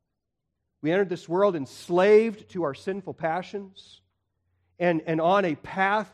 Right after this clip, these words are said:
towards hell. And so we were all sinners. We, we were all been born in this world in the flesh.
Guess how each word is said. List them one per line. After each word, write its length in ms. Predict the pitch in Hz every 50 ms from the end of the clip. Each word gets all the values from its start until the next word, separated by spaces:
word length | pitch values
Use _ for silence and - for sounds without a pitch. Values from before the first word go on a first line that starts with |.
| _ _ _
towards 400 | - 185 175 175 175 170 - -
hell. 340 | 156 139 127 117 98 - _ _ _ _ _ _ _ _ _ _ _ _ _ _ _ _ _ _ _ _ _ _ _ _ _ _ _ _ _ _ _ _ _ _ -
And 120 | 170 170 165
so 220 | - - 208 202
we 160 | 180 190 233
were 180 | 254 240 202 208
all 140 | 226 247 233
sinners. 360 | - - 277 269 220 151 147
We, 160 | 170 170 160
we 140 | 165 190 190
were 120 | 180 185
all 140 | 196 226 247
been 280 | 247 226 220 226 220 - -
born 260 | 151 165 196 220 240
in 60 | 233
this 160 | 196 - -
world 240 | 180 196 220 220 220 208
in 60 | 160
the 80 | 156 139
flesh. 580 | _ - 196 208 233 247 - - - - -